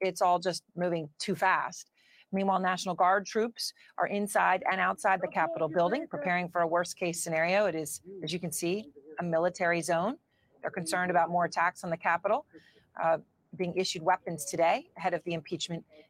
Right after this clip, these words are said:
debate. So let's go straight to Capitol Hill and our senior congressional correspondent, Manu Raju. Manu, you have been speaking to everyone in the halls of Congress, uh, and you just spoke to the House Majority Leader, Steny Hoyer.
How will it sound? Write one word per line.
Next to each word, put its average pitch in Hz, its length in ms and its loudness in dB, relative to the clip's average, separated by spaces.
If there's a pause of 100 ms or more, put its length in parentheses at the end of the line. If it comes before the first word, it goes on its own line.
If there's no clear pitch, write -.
debate. 190 400 0 (260)
So - 160 -4
let's 214 160 2
go 233 100 0
straight 214 200 0
to 208 60 -14
Capitol 190 360 0
Hill 196 240 4
and 185 80 2
our 175 80 2
senior 202 300 -2
congressional 180 460 -2
correspondent, 180 500 -2
Manu 165 280 -2
Raju. 220 520 4 (320)
Manu, 247 200 2
you 247 140 0
have 240 100 2
been 208 140 0
speaking 208 400 -4
to 208 220 2
everyone 190 420 2
in 170 80 -2
the 160 80 2
halls 196 340 4
of 185 120 -8
Congress, 156 520 0 (380)
uh, 214 80 6 (100)
and 196 80 -2
you 196 80 0
just 226 200 -2
spoke 220 260 0
to - 60 -10
the 202 80 0
House 185 200 2
Majority 180 360 0
Leader, 175 220 0
Steny 160 300 -4
Hoyer. 240 460 2